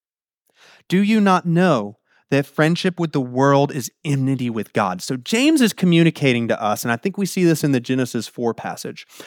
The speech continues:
that your people problems always boil down to a worship problem. We have problems and conflicts and fights and quarrels with others. Why?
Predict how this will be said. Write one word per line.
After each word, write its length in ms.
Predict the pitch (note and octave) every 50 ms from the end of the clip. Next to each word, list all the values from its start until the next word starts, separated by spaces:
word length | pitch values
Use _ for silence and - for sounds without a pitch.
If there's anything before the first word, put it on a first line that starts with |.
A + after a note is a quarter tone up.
| - - -
that 180 | - D#3 D#3 C#3+
your 160 | C#3 C#3+ C#3
people 540 | - - - - B3 C4+ C#4 - B3+ A#3 F#3+
problems 840 | - - - - D3+ C3+ B2 A#2 A2 A#2 A#2 A#2 A2+ A#2 D3 D#3+ - - _ -
always 480 | - E3+ F#3+ G#3 G#3+ G#3+ G3+ F#3+ D#3 D3+
boil 280 | D#3+ E3+ E3 D#3+ D3+
down 260 | C#3 D3+ C#3+ C#3 C#3+
to 160 | C#3+ - D#3+ C#3
a 140 | A#2 A#2
worship 480 | A2+ G#2+ G#2 G#2 G#2 - - F#2+ - -
problem. 480 | - - F2+ F#2 F#2 F#2 G2+ F#2 E2 - _ _ _ _ _ _ _ _ _ _ _ _ _ _ _ _ _ _ _ _ _ _ _ _ _ _ _ _ _ _ _ _ _ _ _ _ _ _ _ _ _ _ _ _ _ -
We 100 | C#3 E3+
have 300 | F3+ F#3+ F3+ E3+ D#3 - - _ _
problems 440 | - - G#3+ G#3 A3+ G3+ F3+ D3+ C#3
and 120 | C#3 C3+
conflicts 460 | - - G#3+ G#3+ G#3 F#3 F3+ D3 - B2+
and 140 | A#2 A#2+
fights 300 | - F#3+ F#3+ D3 - -
and 140 | D3+ C3 B2
quarrels 500 | - - - G3+ G#3 G3+ F3+ D#3+ C#3 C3+
with 100 | A#2 A#2
others. 380 | C3+ E3+ F3+ C3+ B2+ B2+ B2 - -
Why? 540 | A#2 A#2 B2 D3+ F3+ F#3+ F3 C3+ A2 G#2